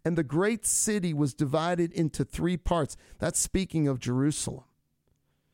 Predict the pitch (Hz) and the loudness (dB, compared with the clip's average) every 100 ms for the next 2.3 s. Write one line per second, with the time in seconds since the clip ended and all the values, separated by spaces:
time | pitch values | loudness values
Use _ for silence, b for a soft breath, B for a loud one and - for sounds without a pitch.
0 | _ - 190 160 - - 220 233 214 - | _ -4 -2 0 0 2 2 2 0 0
1 | 185 160 170 165 190 240 214 - 131 - | 0 2 2 2 2 0 -2 -2 -4 -6
2 | - - - | -16 -18 -18